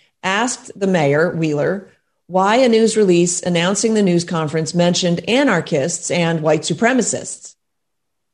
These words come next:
as a problem when only the far left militant criminal activity had been detailed during the news conference. And this is how they, and it's absurd, it's ridiculous, but this is how they get away with it.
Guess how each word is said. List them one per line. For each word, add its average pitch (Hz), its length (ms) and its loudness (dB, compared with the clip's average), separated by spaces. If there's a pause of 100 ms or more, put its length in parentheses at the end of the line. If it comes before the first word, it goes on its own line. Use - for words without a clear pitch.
(460)
as 170 160 0
a 185 60 0
problem 233 400 0
when 170 260 0
only 247 300 2
the 226 100 0
far 196 260 0
left 190 280 2
militant 185 420 2
criminal 180 320 2
activity 180 800 -2 (360)
had 196 140 2
been 196 160 4
detailed 220 420 2
during 180 220 2
the 190 60 2
news 269 220 2
conference. 165 440 -4
And 196 140 2
this 240 160 4
is 277 140 -2
how 180 220 0
they, 202 360 0 (240)
and - 140 2
it's 220 160 2
absurd, 214 640 2
it's - 260 -8
ridiculous, 175 580 0
but 175 140 -10
this 202 140 0
is 196 120 -2
how 180 120 0
they 165 100 2
get 165 160 -2
away 226 220 0
with 190 200 0
it. 156 260 -4